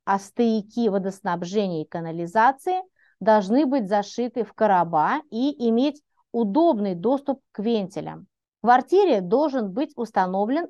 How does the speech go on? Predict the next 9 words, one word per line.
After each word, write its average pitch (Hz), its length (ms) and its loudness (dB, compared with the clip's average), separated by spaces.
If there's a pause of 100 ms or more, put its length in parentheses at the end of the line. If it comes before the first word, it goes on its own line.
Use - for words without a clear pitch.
(120)
электросчётчик. 196 1040 -4 (460)
Второе. 190 600 4 (760)
Стены 226 440 2
должны 294 380 6
быть 277 300 0
выровнены 226 880 2
и 233 240 -2
иметь 202 440 -4 (120)
покрытие. 214 720 0